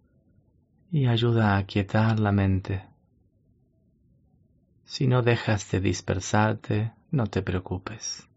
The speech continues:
Esto es completamente normal.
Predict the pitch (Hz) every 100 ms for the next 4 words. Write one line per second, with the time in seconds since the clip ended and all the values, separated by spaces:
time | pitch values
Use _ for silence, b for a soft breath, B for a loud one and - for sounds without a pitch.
0 | _ _ _ _ _ _ _ _ - 113
1 | 95 - 95 95 - - 98 101 113 117
2 | 110 98 98 98 95 90 92 90 85 90